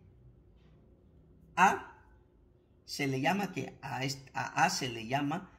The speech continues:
razón de cambio, así de fácil.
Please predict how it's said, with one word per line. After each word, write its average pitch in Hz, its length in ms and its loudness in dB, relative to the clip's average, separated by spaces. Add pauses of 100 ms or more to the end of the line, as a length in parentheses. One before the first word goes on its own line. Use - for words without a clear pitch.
(160)
razón 123 680 0
de 123 200 -8
cambio, 170 600 -4
así 185 420 -4
de 185 100 -2
fácil. 160 680 -8